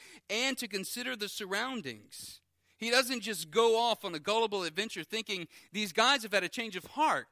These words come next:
Yeah, they're looking out for my best interest now."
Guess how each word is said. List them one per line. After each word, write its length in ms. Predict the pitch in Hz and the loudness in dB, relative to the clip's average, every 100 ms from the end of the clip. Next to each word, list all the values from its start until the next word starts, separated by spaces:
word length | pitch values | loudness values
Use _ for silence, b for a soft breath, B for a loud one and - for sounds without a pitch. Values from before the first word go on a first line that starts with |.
| _ - | _ -4
Yeah, 180 | 262 202 190 | -2 -2 -4
they're 160 | 220 247 | -4 0
looking 220 | 240 226 | 0 2
out 160 | 220 | 0
for 80 | 220 | 0
my 100 | 214 | -2
best 300 | 202 226 - | 2 0 0
interest 420 | 269 294 294 - | -6 -6 -8 -8
now." 380 | 170 123 110 101 | -8 -8 -10 -16